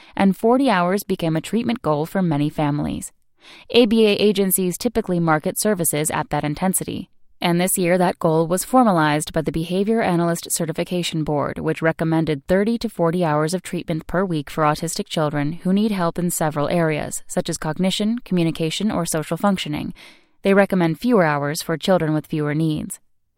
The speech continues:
Receiving forty hours of weekly therapy is essentially a full-time job for a three-year-old. Still, people tend to believe that, regardless of the treatment,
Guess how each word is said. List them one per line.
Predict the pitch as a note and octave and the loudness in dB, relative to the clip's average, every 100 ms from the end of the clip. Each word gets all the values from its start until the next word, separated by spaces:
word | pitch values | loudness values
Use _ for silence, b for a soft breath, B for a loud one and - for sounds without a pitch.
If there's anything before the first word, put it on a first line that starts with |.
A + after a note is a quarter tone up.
| b b b | b b b
Receiving | A#3+ B3 D4 D4+ C4+ | 2 2 4 4 2
forty | B3+ A3+ G#3 F3+ | 4 2 4 4
hours | E3 D#3+ E3 | 4 2 0
of | D#3 | 0
weekly | A3 - F#3 | -2 0 0
therapy | F#3 E3 D#3 E3+ F#3+ | 2 0 0 0 0
is | G3 | 0
essentially | G3+ G#3+ A3+ A3+ G3 | 0 2 0 0 0
a | |
full-time | - B3+ B3 A3+ G#3 E3+ | 0 0 0 0 0 0
job | F3+ D3+ - - b b b | 0 2 0 -4 b b b
for | - E3+ | -4 0
a | D#3+ | 0
three-year-old. | - C#4 G3 D#3+ - - - _ _ _ _ _ B B | 0 0 2 -2 -6 -10 -14 _ _ _ _ _ B B
Still, | - D4 B3+ | 2 4 4
people | C#4+ D4 F4+ | 2 0 -2
tend | C4+ A#3+ | 0 0
to | F3+ | 2
believe | F#3 F3 C#3+ D3+ | 0 2 0 0
that, | D#3 D#3 - | 0 -2 -2
regardless | F3+ A3+ B3 A3+ A3+ | 0 4 4 2 0
of | E3+ | 0
the | E3 | -2
treatment, | G#3 A3 D#3 C#3+ | -2 -2 -2 -2